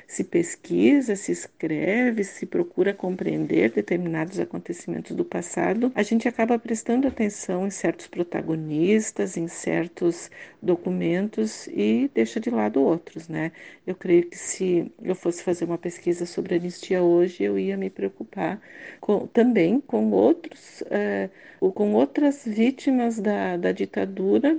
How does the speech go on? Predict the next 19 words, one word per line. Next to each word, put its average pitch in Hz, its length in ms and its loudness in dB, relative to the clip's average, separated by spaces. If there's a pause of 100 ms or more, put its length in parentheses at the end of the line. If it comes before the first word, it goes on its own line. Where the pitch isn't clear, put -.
com 247 200 2
um 262 40 4
perfil 262 360 0
diferente 262 640 0
daquelas 220 800 0
que 220 260 0
foram 208 680 2
as 196 320 -2
beneficiadas 202 1000 -2
pela 202 220 0
anistia 196 520 -2
de 196 200 -2
setenta - 520 -6
e 240 40 2
nove. 190 460 0
Eu 180 120 2
iria, 185 220 4
por 190 180 0
exemplo, 196 640 0